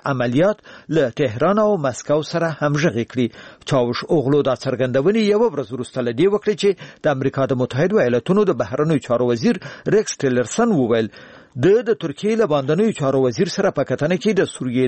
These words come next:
د کورد جنګیالیو د ملاتړ د مسئلې سپ-، سپیناوی وکړ.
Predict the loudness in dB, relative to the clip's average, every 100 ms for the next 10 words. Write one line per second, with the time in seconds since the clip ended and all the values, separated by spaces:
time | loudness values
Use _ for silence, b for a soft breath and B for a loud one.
0 | 0 0 0 0 0 0 2 4 4 2
1 | -2 B B 0 0 0 -2 -2 0 0
2 | 0 -2 -6 -6 -2 2 2 0 -6 -4
3 | -6 -6 -16 -4 0 2 2 0 -6 -8
4 | -8